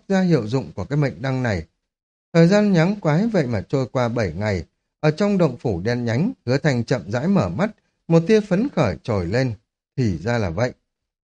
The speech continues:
Ánh sáng từ thủy tinh màu tím dung hợp với huyết mạch của Hứa Thanh, cuối cùng hình thành nên mệnh đăng.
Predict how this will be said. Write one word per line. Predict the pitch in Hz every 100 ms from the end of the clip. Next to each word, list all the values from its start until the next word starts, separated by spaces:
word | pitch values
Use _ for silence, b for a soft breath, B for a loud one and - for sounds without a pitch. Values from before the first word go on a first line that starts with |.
| _ _ -
Ánh | 156
sáng | 180 147 131 196 220 _ _ -
từ | 143 135
thủy | 135 101
tinh | 175 170
màu | 117 95
tím | 110 165
dung | 190 190
hợp | 160 123 -
với | 143
huyết | 214
mạch | 170 120 -
của | 90
Hứa | 92 123 -
Thanh, | 131 120 - _ _
cuối | 233
cùng | 233 147 131
hình | 127 117
thành | 127 104 110
nên | 120 123
mệnh | 117 -
đăng. | 139 147